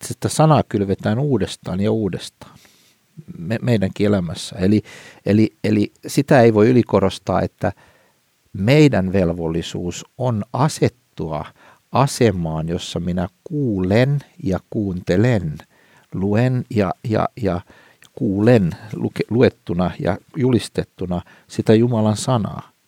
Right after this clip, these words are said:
Ja tää on yksi, tää on yksi niin kuin aivan perusvastuu kristitylle, että jos kristitty ajattelee, että, että, että hän, hän voi laiminlyödä Jumalan sanan kuule-,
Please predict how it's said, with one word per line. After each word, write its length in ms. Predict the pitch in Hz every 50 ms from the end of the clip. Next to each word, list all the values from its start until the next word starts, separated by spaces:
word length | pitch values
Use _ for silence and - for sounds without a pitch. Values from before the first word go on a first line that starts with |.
| _ _ _ _ _ _ _ _ _ -
Ja 60 | -
tää 260 | - - 147 170 156
on 120 | 135 120
yksi, 260 | 135 151 - - - - - -
tää 180 | 165 170 160
on 140 | 127 117 120
yksi 300 | 135 127 - - - - -
niin 140 | 107 104 104
kuin 160 | 110 107 -
aivan 420 | 101 - 147 180 170 147 120 107 - _ _ _ _ _ _ _ _ _ _ _ _ _ _ _ _ _ - _ _ _ -
perusvastuu 960 | 135 139 135 123 98 - - - 95 87 - - - - - - - 80 76
kristitylle, 840 | - - - 98 87 - - - - 80 - - 78 78 80 85 85 - - - - - - - _
että 220 | - 95 - -
jos 180 | 117 113 113 -
kristitty 680 | - - 147 185 180 - - - 123 - _ - 110
ajattelee, 540 | 110 143 139 135 - - 117 107 101 95 95
että, 320 | 92 - _ - 92 90 - - - - - - - - - - -
että, 300 | 104 92 - _ - - - - -
että 320 | 107 101 - - 98 95 - -
hän, 260 | - 113 104 98 95 -
hän 240 | - 113 98 98
voi 200 | 104 107 104 104
laiminlyödä 1000 | 104 113 139 170 180 175 143 120 104 92 90 90 92 87 85 87 82 78 76 69 67 - - _ _ _ _ _ _ _ _ _
Jumalan 380 | 120 123 131 131 120 101 95 92
sanan 360 | - - 95 95 95 92 90 -
kuule-, 460 | - 123 120 113 104 92 90 95 -